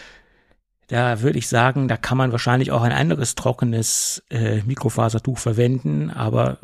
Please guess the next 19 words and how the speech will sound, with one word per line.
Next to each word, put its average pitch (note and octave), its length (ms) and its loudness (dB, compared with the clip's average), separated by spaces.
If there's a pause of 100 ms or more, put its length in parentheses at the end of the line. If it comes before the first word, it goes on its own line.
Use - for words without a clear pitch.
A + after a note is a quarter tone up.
(120)
gut, - 300 0
ist - 160 -6
klar, A#2 200 2
dass A#2 160 0
Apple B2 200 2
natürlich A2+ 340 0
schreibt, - 340 -4
man A2 100 -2
sollte A2+ 280 -4
das - 180 -6
hauseigene A2 640 -4
Tuch - 340 -8
verwenden. A2 640 -2 (680)
Und A#2+ 240 0
wenn E3+ 200 4
das F3 200 2
Gerät D#3 320 0
doch D#3+ 260 0
etwas D3 380 -2